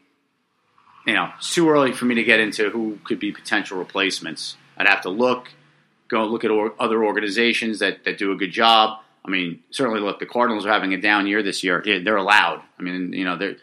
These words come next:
they've been relevant for fifteen years now. You know, that might be a place I might wanna go look to, uh, to get a new G M, a young, hungry guy from that organization. Just off the top of my head, I don't know any names.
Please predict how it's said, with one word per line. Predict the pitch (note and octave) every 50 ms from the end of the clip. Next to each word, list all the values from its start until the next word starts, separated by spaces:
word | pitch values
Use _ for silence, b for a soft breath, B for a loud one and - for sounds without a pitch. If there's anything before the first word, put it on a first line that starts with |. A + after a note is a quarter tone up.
| b b b
they've | b G#2+
been | A2+ G#2+ G2+
relevant | G#2 G#2+ G#2+ G#2+ F#2+ G2 F#2 -
for | -
fifteen | F#2 - - A2+ - - - A2+ G2 F#2+
years | G2 G2+ G#2 G2+ F#2+ -
now. | F2 D2+ D2 D2 - - - _ _ _ _ _ _ _
You | - F2
know, | E2 E2+ - - -
that | A2 A#2 -
might | B2 A2+ G#2 -
be | A2+
a | G2+
place | E2+ - A2+ G#2+ G2 -
I | G2+
might | G2 G#2 G2+ G2
wanna | G#2 G2 F#2+ F#2+
go | F#2+ G2+ G2 F#2+ F#2 F#2 - _ _ _ _ _ _ _ -
look | G#2 G#2 G#2+ G#2 - - _ _ _ _ - -
to, | G#2 G2+
uh, | F#2 F2+ G2+ G2+ F#2+ G2 F#2 -
to | G2+
get | F#2 G2+ G2+
a |
new | F#2+ G2+ G2+ G2
G | F2 - G2 G2
M, | G2 G2+ G#2 G2+ - _ _ _ _ _ _ -
a | F#2+
young, | G2 G2+ G#2 G#2 F#2
hungry | G2+ G#2+ G#2+ G#2 G#2+ G2+
guy | F#2 G#2 G#2 G#2 G2+
from | - G2 G2+
that | G2 G2+ G2+
organization. | G#2 G2+ G2 G#2 G#2+ G#2 G2 G2+ G#2 G#2+ G#2 - G#2+ G2+
Just | G#2 G#2 - A2+
off | G2+ F#2+ G2+
the | F#2
top | - G#2+ G2+ F#2+
of | F#2+
my | G2 G2
head, | F#2 G#2 G#2 G#2
I |
don't | G#2 G#2 G2
know | G2+ G2 G2
any | F#2+ F#2
names. | F2+ F2+ F#2 G2+ G2 G2 G2 F#2+ F#2+ G2+ G2+ - - - -